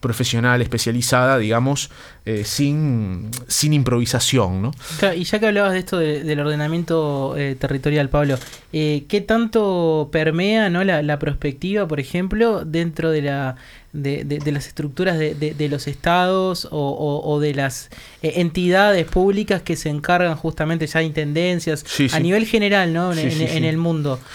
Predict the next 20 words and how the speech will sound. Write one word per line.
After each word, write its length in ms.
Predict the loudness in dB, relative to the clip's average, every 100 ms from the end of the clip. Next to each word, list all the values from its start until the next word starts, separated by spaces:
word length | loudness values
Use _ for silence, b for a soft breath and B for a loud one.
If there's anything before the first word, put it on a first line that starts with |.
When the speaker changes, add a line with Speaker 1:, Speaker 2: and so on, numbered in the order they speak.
| B
Speaker 2:
¿Es 180 | -2 2
algo 240 | 4 4 2
que 160 | -4
se 120 | -4
está 200 | -2 -2
trabajando 1000 | 0 0 0 0 0 0 0 0 -2 -2 -2
habitualmente 720 | -2 -2 -2 0 -2 0 4
o 40 |
Speaker 1:
Eh, 140 | 6 4
Speaker 2:
que 60 |
se 160 | 4 4
Speaker 1:
te, 60 | 6
mira, 220 | 6 6
Speaker 2:
desestima? 300 | 4 0 -6 2
Speaker 1:
te 80 | 4
diría 280 | 6 6 4
que 60 |
en 60 | 4
Europa 320 | 4 4 4
bastante, 680 | 0 0 2 2 0 -2